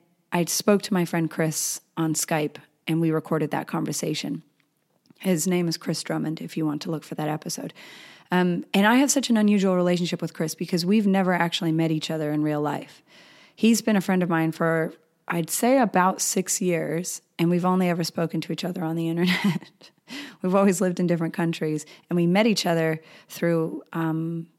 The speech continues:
another podcast, a forum on another podcast. We were working in a writer's group. We were writing stuff to each other and everybody critiquing each other's writing, whatever. And long story short, we ended up getting along with each other really well and speak all the time on the phone.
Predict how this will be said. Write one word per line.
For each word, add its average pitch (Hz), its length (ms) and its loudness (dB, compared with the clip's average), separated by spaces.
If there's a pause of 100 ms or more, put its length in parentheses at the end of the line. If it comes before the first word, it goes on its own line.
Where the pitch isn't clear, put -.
(200)
another 180 300 2
podcast, 165 680 -4
a 156 100 -4
forum 175 520 0
on 165 80 -2
another 160 260 -2
podcast. 160 480 -6
We 165 100 -2
were 156 80 0
working 160 280 -2
in 160 60 0
a 156 80 0
writer's 156 380 -2
group. 165 300 -6
We 165 100 -6
were 160 80 -6
writing 156 420 -2
stuff - 420 -6
to 165 140 -6
each 160 160 -6
other 156 440 -2
and 156 360 -2 (240)
everybody 160 500 -4
critiquing 170 400 -4
each 165 180 -2
other's 156 220 -4
writing, 156 340 -2 (420)
whatever. 170 260 -2
And 165 200 -2
long 202 180 2
story 175 220 -2
short, 165 400 -2
we 175 140 0
ended 170 200 0
up 160 200 -4 (200)
getting 175 200 2
along 185 160 2
with 180 120 2
each 170 140 -2
other 160 140 0
really 156 180 -2
well 175 400 2
and 180 260 2 (280)
speak - 500 -2 (960)
all 277 100 4
the 208 80 2
time 165 380 -6 (100)
on 190 100 2
the 180 80 0
phone. - 200 -14